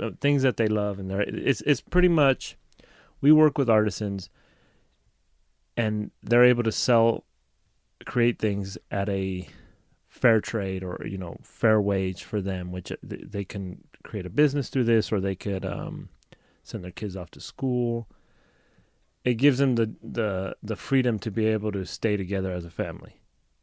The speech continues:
So we, we work with them and we sell the stuff online. We're a,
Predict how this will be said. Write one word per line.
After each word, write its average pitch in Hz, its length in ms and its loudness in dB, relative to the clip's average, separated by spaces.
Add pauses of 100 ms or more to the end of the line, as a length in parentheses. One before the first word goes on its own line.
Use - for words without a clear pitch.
(520)
So - 180 -2
we, 117 460 2
we 113 220 0
work 113 320 4
with 104 140 -2
them 101 420 -4
and 98 280 -4
we 110 260 0
sell 98 680 -2 (540)
the 104 120 -6
stuff 95 380 -6 (280)
online. 98 580 -2 (120)
We're 98 240 -8
a, 92 140 -10